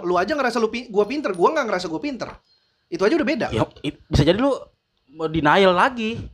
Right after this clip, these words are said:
Speaker 1: Kenapa gua harus denial?
Speaker 2: Ya mungkin lu biar terkesan baik.
Speaker 1: Enggak. Gua
Speaker 2: Salah
Speaker 1: memang
Speaker 2: gua
Speaker 1: tidak
Speaker 2: berarti.
Speaker 1: pernah merasa pintar.
Speaker 2: Salah gua berarti.
Speaker 1: Bro, ka-, kalau gua pintar,
Speaker 2: Eh.
Speaker 1: <clears throat> pintar menurut standar siapa dulu itu aja.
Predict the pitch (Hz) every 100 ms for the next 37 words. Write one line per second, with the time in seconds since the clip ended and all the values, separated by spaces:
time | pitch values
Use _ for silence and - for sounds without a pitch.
0 | _ - 185 190 175 175 175 165 285 233
1 | 175 170 - 185 220 311 330 269 - 175
2 | 185 190 190 175 147 214 - _ _ 180
3 | 160 370 - _ _ _ 180 269 240 -
4 | 151 - - 208 208 208 202 196 190 160
5 | 190 - - - 123 147 156 127 143 -
6 | 196 - - - - - 220 220 214 208
7 | 202 202 214 214 202 208 214 180 - 233
8 | 147 165 151 120 - - - 240 240 -
9 | - 196 190 190 196 196 202 196 196 196
10 | 190 185 190 175 185 226 214 180 170 185
11 | 185 135